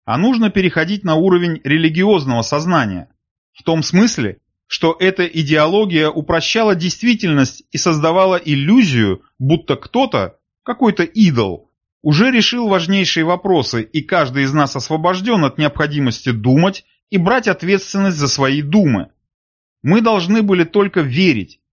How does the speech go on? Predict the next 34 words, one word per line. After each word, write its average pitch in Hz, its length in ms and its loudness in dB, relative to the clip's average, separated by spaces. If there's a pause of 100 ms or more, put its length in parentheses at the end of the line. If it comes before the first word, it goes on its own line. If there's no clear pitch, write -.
(260)
а 123 120 -4
за 113 120 -2
это 180 280 0
нам 151 200 2
обещалось 196 540 0
светлое 147 500 -2
будущее 185 760 0 (200)
и 254 180 2
чудеса 170 520 0
на 160 160 0
этом 143 200 -4
свете. - 500 -4 (460)
И 135 120 0
наоборот, 165 680 0 (400)
диссиденты 151 720 0
могли 139 320 0
не 151 140 2
верить, 180 480 0 (140)
а 107 80 -6
поклоняться 143 680 -2
другому 220 560 0
идолу, 127 520 -2 (280)
и 135 100 -2
при 143 180 -2
этом 147 280 -2
тоже 208 340 0
не 160 120 0
несли 151 360 -2
никакой 135 420 0
душевной 143 500 -2
ответственности 160 760 -4
за 110 140 -2
свои 131 320 0
слова 110 600 -2